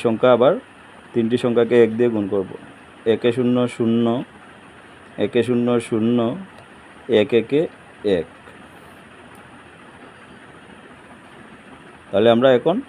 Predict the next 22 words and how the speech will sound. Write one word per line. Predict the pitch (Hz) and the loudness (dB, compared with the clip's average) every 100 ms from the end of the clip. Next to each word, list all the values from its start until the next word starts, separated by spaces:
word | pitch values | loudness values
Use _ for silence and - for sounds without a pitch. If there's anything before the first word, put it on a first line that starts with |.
| - - - - | -16 -20 -16 -6
এই | 117 | 0
গুণের | 113 117 110 | 4 4 4
সময় | 143 135 | 2 4
এখানে | 120 131 139 135 127 | 4 2 2 0 -4
যোগ | 113 - | -6 0
করতে | 127 98 92 | 0 2 -2
হয়, | 90 - - - - - - - | -4 -8 -14 -20 -20 -20 -20 -8
গুণের | 104 110 | -6 -4
সময় | 131 131 | 0 2
এখানে | 127 131 127 | 2 0 0
কী | 123 | 0
করতে | 131 135 | 2 4
হবে, | 135 180 302 113 | 2 0 -6 -6
যোগ | 117 117 | -4 0
করতে | 127 107 98 | 2 2 0
হবে। | 95 - - - | 0 -6 -18 -8
তাহলে | 104 104 107 - | -4 0 0 0
শূন্য, | 117 120 123 123 - - - | -2 0 0 -2 -8 -20 -10
শূন্য, | 127 120 117 113 160 - - - - - - | -4 -2 0 -2 -6 -16 -20 -20 -20 -20 -4
শূন্য, | 123 117 117 120 117 | -2 0 0 0 -4
শূন্য, | - 117 117 113 120 185 - - - - - - - - | -4 -2 0 -2 -4 -10 -20 -20 -20 -20 -20 -20 -14 -6
এখানেও | 101 117 123 | -2 0 0